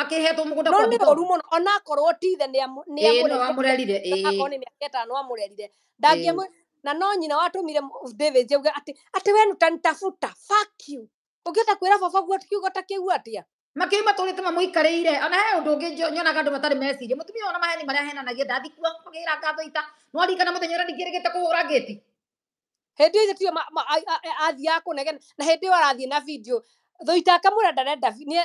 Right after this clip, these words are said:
Speaker 2: nĩoĩ mwana ũcio ndendaga
Speaker 1: Nĩkĩ kĩu
Speaker 2: oke.
Speaker 1: mamba kũiga nyeki-inĩ magacoka
Speaker 2: Arenda
Speaker 1: makongania?
Speaker 2: kũaccept
Speaker 1: Eh, tamba ũnjĩre kana nĩwonire video wega. He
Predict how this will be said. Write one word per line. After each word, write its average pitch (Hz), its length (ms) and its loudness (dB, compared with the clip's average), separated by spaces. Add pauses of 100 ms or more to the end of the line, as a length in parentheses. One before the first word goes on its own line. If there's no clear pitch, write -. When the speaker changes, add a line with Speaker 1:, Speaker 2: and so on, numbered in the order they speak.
Speaker 2:
nĩoĩ 359 200 4
mwana 294 260 -2
ũcio 330 180 -4
ndendaga 269 260 0
Speaker 1:
Nĩkĩ 392 160 4
kĩu 403 80 4
Speaker 2:
oke. 370 100 2
Speaker 1:
mamba 392 220 2 (120)
kũiga 359 200 2 (100)
nyeki-inĩ 330 320 -4
magacoka 339 320 0
Speaker 2:
Arenda 370 160 2
Speaker 1:
makongania? 294 520 2
Speaker 2:
kũaccept 269 320 -6
Speaker 1:
Eh, - 80 -18
tamba 302 240 0 (100)
ũnjĩre 339 280 0
kana 330 200 0
nĩwonire 320 280 -2
video 294 300 0
wega. 269 240 -2
He 302 80 -2